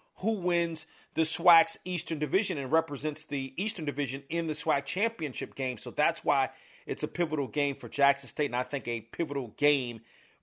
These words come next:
uh, even though it's non-conference, when you look at the H B C U season or projections for the H B C U season. Week one, Texas Southern and Prairie View A and M,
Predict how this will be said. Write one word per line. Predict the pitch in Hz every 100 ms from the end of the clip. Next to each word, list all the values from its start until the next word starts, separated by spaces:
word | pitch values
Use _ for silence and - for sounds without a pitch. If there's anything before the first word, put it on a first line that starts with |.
| _ -
uh, | 131 120 113 107 113 135 - 143
even | 165 160
though | 151
it's | 139 139
non-conference, | 147 135 - 190 208 - 101 90 - _ _ _ -
when | 120 123
you | 127
look | 135 151 - -
at | 127 123 - _ _ _ _
the | - 120 170 139 127 -
H | 156 139 -
B | 135
C | - 135
U | 120 120
season | - - 165 123
or | 127 131
projections | 117 131 101 - 156 - 123 107 104 - _ _ _
for | - 151
the | 123 135
H | 135 - -
B | 120
C | -
U | 117 113
season. | 104 - 139 98 - _ _ _
Week | 117 202 220
one, | 170 180 208 247 - _ _ _
Texas | - 196 - 185
Southern | - 190 175 190 160
and | 165 175 156
Prairie | 175 180
View | 156 170 -
A | 165 160
and | 160
M, | 185 214 208